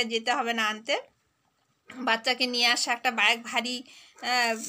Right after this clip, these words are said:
এবারে বাবা আছেন বাড়িতে, বাবাকে তো দেখাশোনা করতে হবে। আমি যদি সকাল বিকাল দুবেলায় ছুটি স্কুলে, আহ,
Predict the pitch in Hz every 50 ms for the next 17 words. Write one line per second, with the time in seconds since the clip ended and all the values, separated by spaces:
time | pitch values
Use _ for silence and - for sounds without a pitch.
0 | - - - 233 233 247 240 240 240 233 233 220 233 247 254 247 247 254 240 -
1 | 302 247 247 240 233 226 226 226 220 240 233 233 226 220 214 226 226 254 233 247
2 | 233 240 233 233 247 240 269 254 247 247 240 226 226 - 226 220 214 214 220 226
3 | 233 233 226 226 233 - - 240 220 226 233 233 233 226 233 226 233 226 226 226
4 | 226 226 226 233 226 233 233 233 - - 254 233 240 233 233 226 226 - - -
5 | 254 254 240 226 233 - - - - - - _ _ _ _ - 240 240 233 233
6 | 233 233 233 233